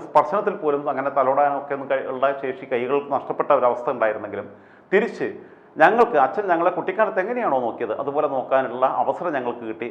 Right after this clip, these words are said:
അച്ഛൻ്റെ ഷർട്ടിൻ്റെ ബട്ടൺസ് ഞങ്ങളാണ് ഇട്ട് കൊടുക്കുക, അച്ഛന് ചോറ് വാരി കൊടുക്കും എന്നൊക്കെ പറഞ്ഞു.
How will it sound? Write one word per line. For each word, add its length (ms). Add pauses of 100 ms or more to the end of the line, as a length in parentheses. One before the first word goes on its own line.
(120)
അച്ഛൻ്റെ 360
ഷർട്ടിൻ്റെ 380
ബട്ടൺസ് 400
ഞങ്ങളാണ് 320
ഇട്ട് 120
കൊടുക്കുക, 260 (400)
അച്ഛന് 220 (100)
ചോറ് 320
വാരി 280
കൊടുക്കും 300 (180)
എന്നൊക്കെ 300
പറഞ്ഞു. 200